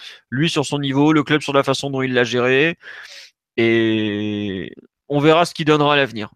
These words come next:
Mais je, je suis aujourd'hui franchement perplexe sur ce que ça va donner dans les, dans les prochaines années. Et Georgen, euh, il avait été un peu touché dernièrement et tout ça.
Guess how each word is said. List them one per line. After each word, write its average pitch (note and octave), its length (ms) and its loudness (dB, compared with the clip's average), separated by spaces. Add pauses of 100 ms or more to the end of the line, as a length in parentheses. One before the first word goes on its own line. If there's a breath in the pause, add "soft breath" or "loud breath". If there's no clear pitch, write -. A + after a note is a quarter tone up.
Mais G#2+ 300 -6
je, A2 760 -6
je G#2+ 140 -12
suis - 220 -6
aujourd'hui C#3 320 -4 (600)
franchement D3 440 -2
perplexe D3 400 0
sur - 120 -8
ce - 60 -16
que C3+ 80 -6
ça B2 160 -2
va A#2+ 140 2
donner B2 340 -2
dans A#2 140 -2
les, G#2 280 -2
dans G#2+ 120 -2
les A2+ 100 -2
prochaines A2+ 400 -8
années. B1 220 -12 (400 loud breath)
Et A#2+ 120 0
Georgen, C3 600 4
euh, B2 320 2
il B2+ 140 -2
avait C3+ 140 -2
été D#3 120 -8
un D#3+ 60 -6
peu F#3+ 120 -12
touché - 300 -8
dernièrement C3 480 -4
et C#3 60 -8
tout B2 100 -14
ça. C#3 300 -2